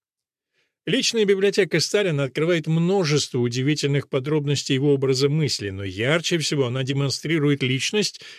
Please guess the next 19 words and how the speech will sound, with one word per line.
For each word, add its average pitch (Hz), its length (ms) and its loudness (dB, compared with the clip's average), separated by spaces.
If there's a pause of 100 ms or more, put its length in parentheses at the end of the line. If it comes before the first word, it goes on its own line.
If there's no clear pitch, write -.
чей 196 180 2
внутренний 175 520 0
мир 180 220 2
был 160 220 0
сформирован 160 760 0
публичностью 175 920 0 (280)
и 190 80 2
выбранным 202 500 4
идеологическим 170 800 0
окружением. 98 600 -4 (500)
Вид, 233 300 2
открывающийся 170 840 0
изнутри 156 420 0
его 123 160 0
библиотеки, — 147 640 -4
это 160 180 -4
то, 226 200 -2
как 160 260 -2
мир 208 360 0